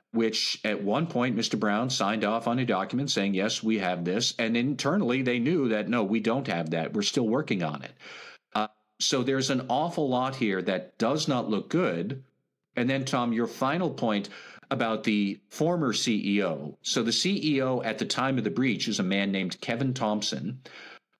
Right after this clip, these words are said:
We should note that Kevin Thompson departed the company at the beginning of twenty twenty-one,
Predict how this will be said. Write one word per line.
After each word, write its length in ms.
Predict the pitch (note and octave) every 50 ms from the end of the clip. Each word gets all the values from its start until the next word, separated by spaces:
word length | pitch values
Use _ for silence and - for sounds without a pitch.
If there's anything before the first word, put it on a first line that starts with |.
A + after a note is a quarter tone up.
| _ _ _ _ _ -
We 120 | B2+ C#3
should 200 | C#3 - F#3 E3+
note 280 | D#3 D3+ C3 C3+ C3+ C3+
that 180 | C3 A2+ -
Kevin 320 | - - C#3+ C3 C3+ D3+ C3
Thompson 680 | C3 C3+ A#2+ A#2+ A#2+ - - B2+ A#2 A2+ A2 A#2+ B2+
departed 680 | A#2+ A2 G#2 - - A#2 A#2 A#2 C3+ C#3 C#3 - - -
the 80 | C#3
company 420 | - - B2 A#2 - B2 D3+ F#3+ F#3
at 60 | C3
the 80 | -
beginning 360 | F#2+ G2 G2 - G#2+ G#2+ A2+ A2
of 120 | G#2 G2+
twenty 280 | - - B2 A#2+ A#2 G#2
twenty-one, 720 | G#2 - B2 A#2+ A#2 G#2 F#2+ F#2+ F#2+ G2 C3 F#3+ G#3 G#3